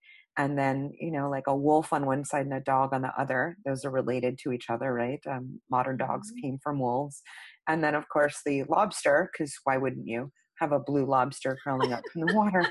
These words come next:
Speaker 2: <laughs>
Speaker 1: We talked about, we, our, our <laughs> podcast episode, um, talking about, yes, the, the lobster, of course.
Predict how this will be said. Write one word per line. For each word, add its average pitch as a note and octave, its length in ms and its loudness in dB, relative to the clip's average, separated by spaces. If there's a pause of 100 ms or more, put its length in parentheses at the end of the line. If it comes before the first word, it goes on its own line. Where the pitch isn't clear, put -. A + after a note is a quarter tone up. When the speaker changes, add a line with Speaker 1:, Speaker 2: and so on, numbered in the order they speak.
(160)
Speaker 2:
<laughs> - 200 -8
Speaker 1:
We C4 140 6
talked D#4+ 280 8
about, G#3 240 2
we, G3 140 0 (400)
our, A3+ 160 0 (1040)
our A3+ 140 0
<laughs> - 60 -10
podcast G#3+ 640 2
episode, D#3+ 600 -2 (500)
um, E3 300 0
talking F#3 340 -4
about, C#3+ 260 0
yes, C#3+ 260 -6
the, D3 260 -6 (180)
the A3+ 80 2
lobster, A3 640 6
of E3+ 140 -4
course. D3+ 340 -2